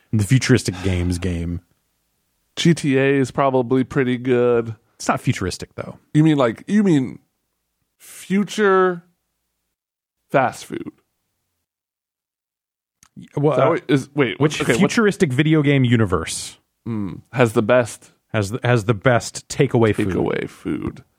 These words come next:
Speaker 2: Hmm. Who are we working with? Okay, StarCraft's bad. Um,
Speaker 1: Deus Ex might be all right.
Speaker 2: Mm,
Speaker 1: 'Cause it's
Speaker 2: it's
Speaker 1: just,
Speaker 2: gonna
Speaker 1: that's just still just regular society, so it's probably just
Speaker 2: Yeah.
Speaker 1: whatever we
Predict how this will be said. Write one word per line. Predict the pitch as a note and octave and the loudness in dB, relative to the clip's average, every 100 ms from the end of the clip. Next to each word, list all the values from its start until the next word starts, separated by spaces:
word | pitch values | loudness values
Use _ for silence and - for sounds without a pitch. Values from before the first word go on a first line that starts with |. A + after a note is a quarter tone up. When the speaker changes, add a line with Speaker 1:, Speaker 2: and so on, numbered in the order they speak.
| _ _ _ - | _ _ _ -4
Speaker 2:
Hmm. | D3+ B2+ G#2+ G2 G2+ G#2 _ _ _ _ _ - | 0 2 0 -2 -4 -10 _ _ _ _ _ 0
Who | F3+ | 4
are | D3 | 6
we | |
working | G#2+ F2 F2+ E2 | 4 0 -4 -8
with? | E2 - | -8 -12
Okay, | A#2 A2+ D#2+ D#2 _ - | -4 -2 -2 -6 _ -14
StarCraft's | - D#3 C#3+ B2+ - | 0 2 4 0 2
bad. | A#2+ A#2 A2+ A2 A2 _ _ _ _ _ _ _ _ _ _ _ _ | 2 4 6 2 0 _ _ _ _ _ _ _ _ _ _ _ _
Um, | D2+ G2+ A2+ G2+ G#2 G#2 G2+ G2+ G#2 _ _ _ _ _ - | -8 -6 -4 -4 -4 -4 -6 -10 -16 _ _ _ _ _ 0
Speaker 1:
Deus | A#2+ A2+ B2 | 0 2 0
Ex | G#2+ - | 0 0
might | A#2 A2+ | -4 0
be | A2+ | 0
all | G#2+ | 2
right. | G#2+ G#2+ G#2+ _ _ B2 | 2 2 0 _ _ -8
Speaker 2:
Mm, | A#2+ B2 B2+ B2+ C3 C3 A#2+ G2 | -4 -2 -2 -2 -2 -2 -4 -4
Speaker 1:
'Cause | A2+ | -4
it's | |
Speaker 2:
it's | - A#2+ | -2 -2
Speaker 1:
just, | D3+ | 2
Speaker 2:
gonna | C3 | 2
Speaker 1:
that's | C3+ A#2+ | 2 0
just | C#3 - | -4 0
still | C#3 A#2+ | 0 0
just | G#2 | 0
regular | A#2 A2 G#2+ | 0 2 0
society, | - G#2 G#2 G2 G2 F#2 | -2 -2 0 0 -2 -6
so | F2+ F#2+ F#2+ | -6 -6 -6
it's | F#2+ | -6
probably | G2+ G#2 F#2+ D#2+ | -2 0 2 -2
just | - | -4
Speaker 2:
Yeah. | G1+ F#2+ | -4 -2
Speaker 1:
whatever | F#2+ F#2 F2+ | -2 -2 -4
we | F2+ F2+ | -4 -4